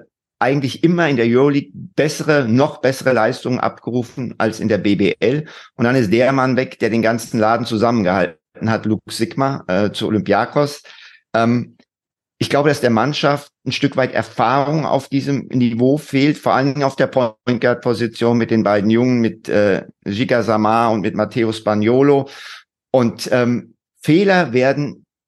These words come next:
nirgendwo, in keiner Liga der Welt härter bestraft als in der Euroleague. Und dieses Maß an Unerfahrenheit, gerade im Spielaufbau, wird dafür sorgen, dass Alba Fehler begeht. Also ich glaube, das wird eine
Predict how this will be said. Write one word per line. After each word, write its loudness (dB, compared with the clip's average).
nirgendwo, 2
in -6
keiner 0
Liga 4
der 2
Welt -2
härter 0
bestraft -2
als -4
in 0
der 2
Euroleague. 0
Und -4
dieses -6
Maß 0
an -2
Unerfahrenheit, 0
gerade 0
im -4
Spielaufbau, 0
wird 0
dafür 2
sorgen, 0
dass -4
Alba 2
Fehler 0
begeht. -2
Also 0
ich -4
glaube, -2
das -4
wird -4
eine -4